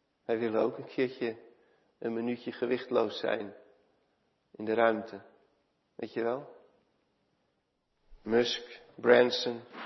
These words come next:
Bezos. Voerde het afgelopen jaar een wedstrijdje. Wie het eerste een minuutje gewichtloos in de ruimte zou zweven.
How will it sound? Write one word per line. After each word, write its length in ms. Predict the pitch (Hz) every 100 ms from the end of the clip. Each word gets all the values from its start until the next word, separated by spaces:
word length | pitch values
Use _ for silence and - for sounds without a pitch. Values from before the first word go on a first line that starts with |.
| - -
Bezos. 720 | 123 127 127 - 120 - - - _ _ _ _ _ _ _ _ _ _ _ _ _ _ _ _
Voerde 200 | 127 120
het 100 | 117
afgelopen 500 | 127 120 127 117 117
jaar 200 | 117 117
een 60 | 117
wedstrijdje. 800 | 123 123 - 120 113 104 - 104 - _
Wie 140 | 117 113
het 120 | -
eerste 480 | 131 120 - 107 104 - _ _ _ _ _ -
een 100 | 113
minuutje 340 | 113 110 -
gewichtloos 840 | - 117 117 - 110 104 - - - _ _ _ _ _ _ _
in 120 | -
de 80 | 107
ruimte 320 | 113 113 113
zou 160 | 110 104
zweven. 480 | 104 104 104 -